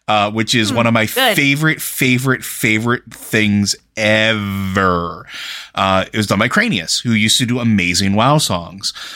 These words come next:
Speaker 1: Um, but I just love the way that it was, was crafted. I love the way that the song was.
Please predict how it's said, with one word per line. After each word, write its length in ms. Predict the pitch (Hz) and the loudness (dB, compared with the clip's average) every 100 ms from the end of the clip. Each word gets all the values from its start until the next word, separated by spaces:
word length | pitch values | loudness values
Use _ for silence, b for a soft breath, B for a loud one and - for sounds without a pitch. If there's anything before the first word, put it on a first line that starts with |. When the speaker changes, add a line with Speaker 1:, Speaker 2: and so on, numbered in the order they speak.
| B B | B B
Speaker 1:
Um, 680 | 110 107 107 104 101 104 113 _ _ 139 | -2 0 2 2 0 -2 -6 _ _ 0
but 160 | 131 | 2
I 160 | 131 123 | 2 0
just 420 | 110 120 123 - | -2 -4 -4 -4
love 540 | 110 104 127 110 110 | -2 0 0 -2 -6
the 80 | 110 | -2
way 160 | 110 110 | 0 2
that 160 | 104 | 0
it 80 | 104 | 0
was, 400 | 104 98 90 - | 2 2 2 -2
was 220 | 107 87 | -4 -4
crafted. 440 | - 160 143 139 117 | -2 0 0 0 -2
I 40 | |
love 180 | 95 90 | 0 -2
the 80 | 92 | -2
way 100 | 90 | -2
that 160 | 85 | -4
the 60 | - | -4
song 300 | - 113 113 | 0 2 4
was. 220 | 113 107 | 2 2